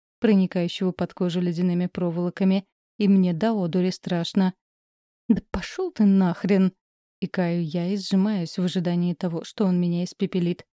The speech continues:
Выдумщик, фантазер, к невесте вали, она заждалась. Фу,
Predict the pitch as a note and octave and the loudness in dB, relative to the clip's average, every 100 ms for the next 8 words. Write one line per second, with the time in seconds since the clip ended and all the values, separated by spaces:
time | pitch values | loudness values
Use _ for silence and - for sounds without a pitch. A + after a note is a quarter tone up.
0 | _ _ - B3+ G3+ E3+ F3 - - - | _ _ 0 2 2 0 -2 -6 -16 -2
1 | A3 G3 G#3+ F#3+ F3+ - _ - A#3 A3 | 0 2 2 4 2 0 _ 4 8 8
2 | A3 G3+ - F3 F3 F3 G#3 G#3+ E3+ E3+ | 6 2 0 0 2 2 4 2 2 -2
3 | F3+ F3 F3+ - _ _ _ _ _ _ | 0 0 -2 -8 _ _ _ _ _ _
4 | _ - - D#3 | _ -12 -10 -10